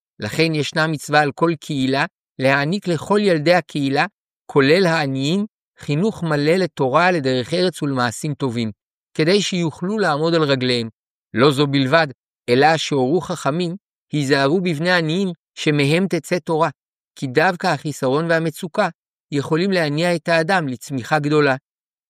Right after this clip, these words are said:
אמונה, ח', הלכה ד', תהליכים בדת ההינדית. במשך אלפי שנות קיומה של הדת ההינדית, התרחש בתהליך של התקדמות והתעלות אל אמונה במקור אחד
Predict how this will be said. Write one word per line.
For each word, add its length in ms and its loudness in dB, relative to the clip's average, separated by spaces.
אמונה, 480 2
ח', 140 -8
הלכה 380 0
ד', 240 0
תהליכים 560 -2
בדת 380 2
ההינדית. 640 -4
במשך 560 0
אלפי 300 0
שנות 320 -4
קיומה 420 0
של 180 -4
הדת 320 2
ההינדית, 500 -4
התרחש 520 0
בתהליך 500 2
של 120 -4
התקדמות 640 -4
והתעלות 640 -2
אל 140 4
אמונה 320 2
במקור 520 0
אחד 300 0